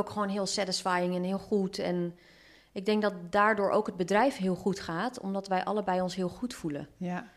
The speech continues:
Speaker 1: En dat straal je dan toch helemaal uit. En,
Speaker 2: Absoluut, absoluut.
Speaker 1: eh, ja.
Speaker 2: Je bedrijf is eigenlijk een soort verlengstuk van jou, hè?
Speaker 1: Ja.
Speaker 2: Dus als jij je niet goed
Speaker 1: Ja.
Speaker 2: voelt, dan gaat het bedrijf niet goed.
Speaker 1: Ja,
Speaker 2: En als jij,
Speaker 1: dat
Speaker 2: eh,
Speaker 1: geloof ik wel, ja.
Speaker 2: floreert, dan,
Speaker 1: Ja.
Speaker 2: eh, gaat je bedrijf mee.
Speaker 1: Ja, precies. Ja.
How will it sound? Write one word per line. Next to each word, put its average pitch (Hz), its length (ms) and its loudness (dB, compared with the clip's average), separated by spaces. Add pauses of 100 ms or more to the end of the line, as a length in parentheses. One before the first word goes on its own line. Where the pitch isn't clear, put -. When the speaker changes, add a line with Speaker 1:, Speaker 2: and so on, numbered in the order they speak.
(100)
Speaker 1:
En - 140 -6
dat 190 140 -2
straal 196 300 2
je 190 80 4
dan 175 140 0
toch 220 180 -6
helemaal 165 300 -2
uit. 170 380 0
En, 160 320 -4
Speaker 2:
Absoluut, 190 680 4
absoluut. 175 560 2
Speaker 1:
eh, 175 580 -6
ja. 170 200 -4 (100)
Speaker 2:
Je 180 120 2
bedrijf 175 300 4
is - 60 -16
eigenlijk 170 180 -2
een 165 60 -6
soort 185 140 -2
verlengstuk 190 420 -2
van 180 160 -6
jou, 170 220 0
hè? 180 60 2
Speaker 1:
Ja. 240 180 6
Speaker 2:
Dus 180 100 0
als 175 140 -4
jij 185 160 2
je 196 60 2
niet 185 160 -2
goed 180 140 -4
Speaker 1:
Ja. 226 120 2
Speaker 2:
voelt, 180 120 2
dan 175 200 -2
gaat 185 120 -2
het 175 100 -4
bedrijf 185 300 2
niet 180 120 -6
goed. 185 200 -2
Speaker 1:
Ja, 233 100 2
Speaker 2:
En 208 60 6
als 180 80 2
jij, 180 380 0
Speaker 1:
dat 175 80 0
Speaker 2:
eh, 175 60 0
Speaker 1:
geloof 226 220 2
ik 214 80 -6
wel, 214 220 2
ja. 175 240 2
Speaker 2:
floreert, 185 540 0
dan, 180 180 -2
Speaker 1:
Ja. 190 340 0
Speaker 2:
eh, - 640 -20
gaat 175 160 -4
je 175 60 -2
bedrijf 165 240 0
mee. 175 400 -2
Speaker 1:
Ja, 214 240 0 (180)
precies. - 500 -8 (100)
Ja. 220 140 -4